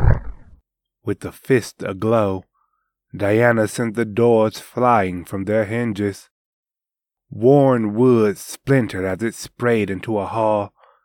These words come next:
making the men that filled it rise to their feet.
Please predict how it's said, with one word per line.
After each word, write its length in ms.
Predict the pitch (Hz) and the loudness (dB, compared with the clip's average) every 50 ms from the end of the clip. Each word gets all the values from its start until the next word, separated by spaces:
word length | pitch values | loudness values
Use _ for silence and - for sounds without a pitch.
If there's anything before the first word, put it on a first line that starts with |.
| _ _ _ _ _ _ | _ _ _ _ _ _
making 540 | 101 110 135 147 151 127 127 139 135 131 113 | -2 2 2 4 2 2 0 -2 -2 -2 -2
the 100 | 110 104 | -4 -4
men 500 | 98 107 117 127 131 131 131 127 123 110 | -2 -2 0 0 0 0 0 0 -2 -2
that 200 | 104 110 107 - | -2 -2 -2 -4
filled 580 | - - - _ 131 131 123 113 107 98 92 | -10 -20 -8 _ -2 0 0 0 -2 -4 -6
it 120 | 92 85 87 | -8 -10 -10
rise 560 | 92 90 95 113 117 117 104 92 90 85 - | -8 -4 -2 0 0 2 0 -2 -4 -8 -10
to 140 | - - 92 | -10 -10 -6
their 260 | 90 110 107 92 80 | -4 -4 -4 -4 -6
feet. 500 | - - _ 123 117 107 101 - - - | -12 -10 _ -4 -4 -4 -4 -8 -14 -20